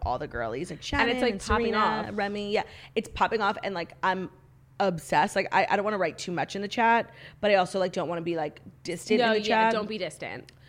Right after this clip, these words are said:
Speaker 1: So, like, this morning, like, there was, like, stuff going on in the chat, and, like, I was, like, doing my makeup, like,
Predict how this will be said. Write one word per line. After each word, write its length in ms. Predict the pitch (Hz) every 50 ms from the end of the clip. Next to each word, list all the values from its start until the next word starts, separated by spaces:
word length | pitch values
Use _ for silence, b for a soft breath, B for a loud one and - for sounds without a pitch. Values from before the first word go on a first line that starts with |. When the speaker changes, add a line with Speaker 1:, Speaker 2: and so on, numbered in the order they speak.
| B B B
Speaker 1:
So, 120 | - -
like, 80 | 220 -
this 160 | 214 196 -
morning, 420 | 202 196 196 190 190 190 196 196
like, 320 | 190 170 165 180 - - -
there 80 | 196
was, 140 | 185 180 170
like, 100 | 180 175
stuff 220 | - - 170 156 -
going 160 | 175 175 156
on 100 | 151 156
in 80 | 151
the 60 | 139 -
chat, 340 | - - 160 151 151 156
and, 80 | 123 160
like, 140 | 165 - 104
I 60 | 120
was, 180 | 147 151 147 -
like, 260 | 143 135 - - -
doing 220 | - 185 170 175
my 80 | 165 156
makeup, 320 | 151 139 139 - 170 -
like, 140 | 147 143 135